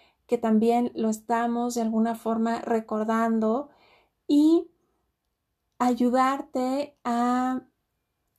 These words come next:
que si no, si este evento para ti pasó desapercibido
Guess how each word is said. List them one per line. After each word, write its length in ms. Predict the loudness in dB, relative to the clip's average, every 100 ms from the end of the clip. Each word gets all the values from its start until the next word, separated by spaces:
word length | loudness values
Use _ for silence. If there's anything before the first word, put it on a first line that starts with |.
| _ 0
que 120 | 0
si 180 | 2 0
no, 640 | 2 2 0 -2 -6 -10 _ _ _
si 300 | -6 0 0
este 500 | 0 0 0 0 0
evento 500 | 2 2 0 -2 -4
para 220 | -4 -4
ti 180 | -4 -8
pasó 380 | -4 -4 -2 -2
desapercibido 1200 | -2 -2 -4 -6 -4 -4 0 0 2 0 0